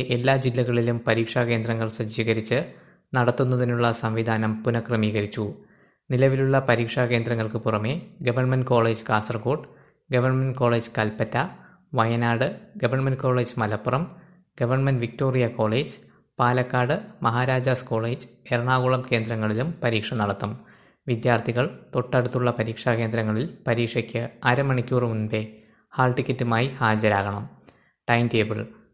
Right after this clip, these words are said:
ജൂലൈ ഒന്നിന് ആരംഭിക്കുന്ന എം കോം regular and supplementary പരീക്ഷകളുടെയും എം എസ് സി ഹോം സയൻസ്,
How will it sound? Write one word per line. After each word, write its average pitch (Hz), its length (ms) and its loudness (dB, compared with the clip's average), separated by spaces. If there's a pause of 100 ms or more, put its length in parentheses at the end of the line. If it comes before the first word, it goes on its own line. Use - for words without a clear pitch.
(220)
ജൂലൈ 139 460 2
ഒന്നിന് 135 400 0
ആരംഭിക്കുന്ന 123 560 0 (240)
എം 113 180 -2
കോം 123 280 0 (320)
regular 123 380 2
and 123 220 0
supplementary 113 640 -2
പരീക്ഷകളുടെയും 110 800 -2 (640)
എം 131 220 2
എസ് 135 140 0
സി 135 140 0
ഹോം 120 360 0
സയൻസ്, 107 400 -4